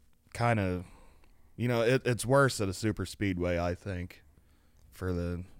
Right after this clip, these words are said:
Speaker 1: stages, but
Speaker 2: I'm gonna agree with you. I like the stages,
Speaker 1: Mm-hmm.
Speaker 2: but we only race, like, ten laps to the end of the stage.
Speaker 1: Mm-hmm.
Speaker 2: Is the only time we seen, like you said, it was,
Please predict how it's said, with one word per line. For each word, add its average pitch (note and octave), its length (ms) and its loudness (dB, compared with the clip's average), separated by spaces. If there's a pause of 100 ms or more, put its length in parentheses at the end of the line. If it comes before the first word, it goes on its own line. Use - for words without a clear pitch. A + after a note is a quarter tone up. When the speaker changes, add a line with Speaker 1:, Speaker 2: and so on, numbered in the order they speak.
Speaker 1:
stages, F2+ 640 0
but F2 300 -6 (440)
Speaker 2:
I'm G3 120 6
gonna F#3+ 120 6
agree D#3+ 140 8
with C#3+ 100 6
you. E3+ 120 8
I D3 40 8
like C#3 240 6
the C#3+ 80 2
stages, D#3 560 2
Speaker 1:
Mm-hmm. G2 300 -2 (560)
Speaker 2:
but D#3 180 6
we D#3 140 8
only E3 220 8
race, D#3 260 6
like, B2 160 0
ten E3+ 240 4
laps D#3+ 280 4
to D3+ 100 0
the D3 80 4
end D#3 80 4
of C3+ 60 0
the B2+ 60 2
stage. A2+ 680 0
Speaker 1:
Mm-hmm. F#2+ 300 0
Speaker 2:
Is C3 100 2
the C#3 40 6
only D3 120 4
time D#3 160 4
we C#3 60 6
seen, D3 240 2
like D3 200 2
you F3 80 4
said, B2+ 180 4
it B2 60 2
was, A2+ 220 -2